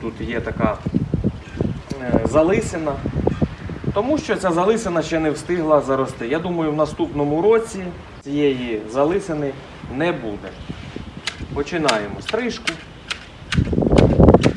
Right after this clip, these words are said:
Цю роботу також можна проводити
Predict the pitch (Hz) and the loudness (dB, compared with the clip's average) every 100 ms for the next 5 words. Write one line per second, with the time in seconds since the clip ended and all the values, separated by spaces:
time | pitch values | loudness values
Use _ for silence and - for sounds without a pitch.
0 | - - - - - - - 254 240 202 | 2 2 2 2 0 2 0 4 6 6
1 | 240 233 190 180 208 190 160 165 143 143 | 4 2 2 4 6 8 8 6 4 4
2 | 147 143 180 170 143 143 135 | 4 4 4 2 2 2 2